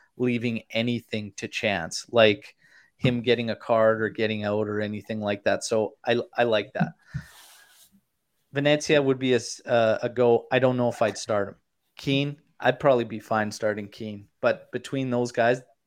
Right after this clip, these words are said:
you might have to just keep rotating to get one of them going, and then the other guy's gotta work his way in. But it's getting crazy. We need to figure that out, though.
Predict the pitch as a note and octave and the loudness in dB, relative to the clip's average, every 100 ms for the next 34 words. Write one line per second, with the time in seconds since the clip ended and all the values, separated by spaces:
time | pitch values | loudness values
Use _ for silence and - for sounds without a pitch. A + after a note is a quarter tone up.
0 | _ - A#2+ B2 B2+ C3 - A2+ A#2 - | _ -8 -2 2 4 2 0 -6 -8 -8
1 | A#2+ A2+ A2+ A2 B2+ B2+ A#2+ A2+ A#2 G#2 | -6 0 0 0 -2 -2 -6 -4 0 0
2 | G#2+ A2 A#2+ A2+ A2 G2+ G2+ C#3 F3 - | 0 -2 -2 -2 -4 -2 -2 -2 -6 -12
3 | _ - A#2 A2+ A2 A2 A2+ A2 G#2+ - | _ -6 -4 -2 2 2 2 2 2 0
4 | A2 G#2 G2+ G2+ G#2 G#2+ G2+ G2+ G2+ G2+ | -2 -2 -2 -6 -8 -10 -8 -8 -6 -6
5 | G2 F#2+ A#2+ B2 - - G#2+ G#2 G#2+ G#2 | -6 -8 -8 -14 -6 -2 -2 -4 -4 -4
6 | G2+ G2+ B2+ B2+ C3 - A2 B2+ A#2+ A#2 | -6 -8 -6 -4 -6 -6 -6 0 2 4
7 | A2+ A2+ A2+ - F#2+ | 6 4 2 -2 -4